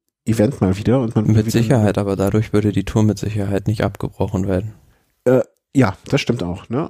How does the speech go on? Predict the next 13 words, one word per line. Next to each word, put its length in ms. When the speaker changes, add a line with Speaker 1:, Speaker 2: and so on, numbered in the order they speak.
Speaker 1:
Okay, 240
Speaker 2:
<laughs> 80
Speaker 1:
wird 140
nicht 140
abgebrochen, 500
aber 140
der, 240
der 140
längerfristige 600
Image-Schaden 560
wäre 120
ja 100
beträchtlich. 500